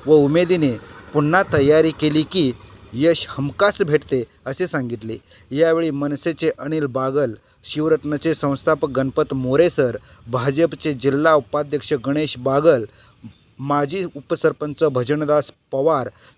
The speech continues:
श्रीनिवास शिंदे, सुनील बागल, गणपत बागल, प्रथमेश बागल, सीताराम बागल,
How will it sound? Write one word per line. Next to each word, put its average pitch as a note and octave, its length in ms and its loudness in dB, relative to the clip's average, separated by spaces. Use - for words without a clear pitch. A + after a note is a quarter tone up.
श्रीनिवास D#3 500 -2
शिंदे, D#3 600 -2
सुनील D3+ 360 -2
बागल, C3+ 580 2
गणपत C#3 420 -2
बागल, C3+ 520 2
प्रथमेश D#3 500 -2
बागल, C#3+ 500 4
सीताराम D3+ 500 0
बागल, C#3+ 440 4